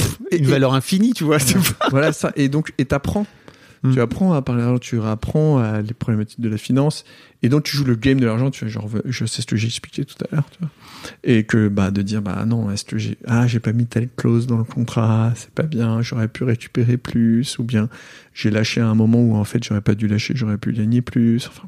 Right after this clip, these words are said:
Speaker 1: pouf. Et là, bah oui, c'est, oui, il y a un petit côté calculateur parce que, euh, tu, tu joues au Monopoly,
Speaker 2: Mm.
Speaker 1: mais, euh, mais en fait, c'est, c'est pas mon drive. C'est pas mon drive. Moi, je me dis,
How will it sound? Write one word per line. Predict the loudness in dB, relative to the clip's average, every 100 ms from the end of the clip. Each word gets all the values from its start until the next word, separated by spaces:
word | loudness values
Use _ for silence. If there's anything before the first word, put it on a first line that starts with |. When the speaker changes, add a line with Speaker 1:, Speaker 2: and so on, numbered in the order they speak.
| -20
Speaker 1:
pouf. | -20 -20 _ _ -20 -20 -20 -20 -20 _ _ -4
Et | 2
là, | 4 2
bah | 2 0
oui, | 2 0
c'est, | -2 -6
oui, | 0 2
il |
y | 2
a |
un | 2
petit | -2 -8
côté | -2 0 0
calculateur | -2 -6 -4 -2 -2 2 2 2
parce | -2 -6
que, | -2
euh, | 0 0 -2
tu, | -4 -6 -6 -8
tu | -4 -2
joues | 0 -2
au | 0
Monopoly, | 2 2 2 2 2 0 0
Speaker 2:
Mm. | 2 2 -2 -10
Speaker 1:
mais, | -2 2 4 4 4
euh, | 2 2 0 0
mais | 2 2 2 2 2
en | 0
fait, | -2 -4
c'est, | -4 -6 _ _ _ -14
c'est | -10 -2
pas | 2
mon | 2 2
drive. | 0 -2 -4 -10 _ -20 _ _ _ _ _ _ -18
C'est | -2
pas | 0
mon | 0
drive. | 0 -4 -2
Moi, | 0 2
je | 2
me | 0
dis, | 2 2